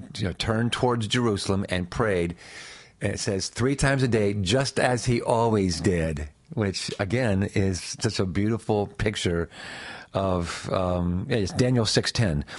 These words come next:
"Three times a day he got down on his knees and prayed,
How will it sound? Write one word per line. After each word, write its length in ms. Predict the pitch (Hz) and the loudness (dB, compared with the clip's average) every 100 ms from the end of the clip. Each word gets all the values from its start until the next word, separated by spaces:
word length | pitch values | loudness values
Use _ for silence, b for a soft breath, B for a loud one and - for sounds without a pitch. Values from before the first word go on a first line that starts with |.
| B B B B | B B B B
"Three 200 | - 139 | 0 4
times 300 | 139 131 139 | 6 6 6
a 40 | |
day 220 | 135 107 104 | 6 6 6
he 100 | 104 | 6
got 200 | 104 101 | 4 4
down 200 | 98 104 | 4 6
on 100 | 110 | 6
his 200 | 120 101 | 4 6
knees 240 | 92 90 | 6 6
and 100 | 95 | 4
prayed, 400 | - 92 85 80 | 4 4 4 0